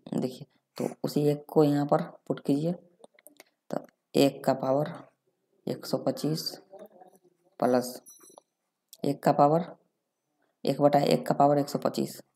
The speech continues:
देखिए ये देखने में कितना बड़ा लग रहा है, एक का पावर कुछ भी हो, एक का पावर कुछ भी रहे तो वो एक ही होगा। ठीक है, प्लस एक बटा, इसका भी देखिए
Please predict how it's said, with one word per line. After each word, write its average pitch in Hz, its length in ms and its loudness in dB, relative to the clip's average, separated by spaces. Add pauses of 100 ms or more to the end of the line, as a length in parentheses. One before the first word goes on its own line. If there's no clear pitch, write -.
(1300)
देखिए 123 300 -10 (320)
ये 131 80 6
देखने 139 260 4
में 139 80 4
कितना 139 240 2
बड़ा 143 120 2
लग 143 120 0
रहा 151 140 -2
है, 165 120 -8 (1900)
एक 147 180 4
का 151 80 6
पावर 143 260 6
कुछ 139 200 2
भी 127 100 6
हो, - 240 -4 (400)
एक 143 180 0
का - 80 2
पावर 143 260 6
कुछ 143 200 -2
भी 151 100 8
रहे 156 260 2
तो 143 120 -4
वो 127 120 4
एक - 300 0
ही 131 120 -2
होगा। 131 320 0 (800)
ठीक 139 140 -2
है, 175 100 4 (720)
प्लस 139 340 -2
एक 143 140 -2
बटा, 139 320 0 (640)
इसका 127 300 4
भी 139 80 4
देखिए - 320 0